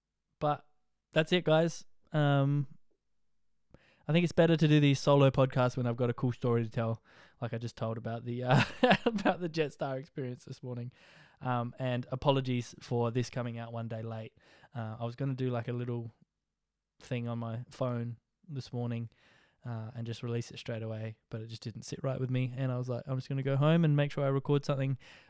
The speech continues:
a little bit higher quality for you guys." And, um, Dinos and I are recording this week. Hopefully Bo and I can record. Um,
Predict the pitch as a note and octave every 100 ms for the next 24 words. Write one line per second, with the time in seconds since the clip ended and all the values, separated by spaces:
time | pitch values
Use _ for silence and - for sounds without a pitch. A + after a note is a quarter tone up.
0 | - C3+ C#3 C3 A#2 B2+ B2 C3 B2+ B2
1 | A#2 B2+ B2 C3+ D3 D3 - - - -
2 | B2+ A#2+ A#2+ A#2+ - B2+ A#2 A#2 A2+ A#2
3 | A#2+ C#3 C3 B2 B2 B2 A#2+ A#2+ B2 A#2+
4 | A#2+ A#2 - A#2+ B2 B2 B2+ A#2+ A2+ C3
5 | B2 A#2+ A#2 A#2 A2+ A#2 A2+ - A#2 A#2
6 | A#2 - _ _ _ - A2 A2 A2 A2
7 | A2+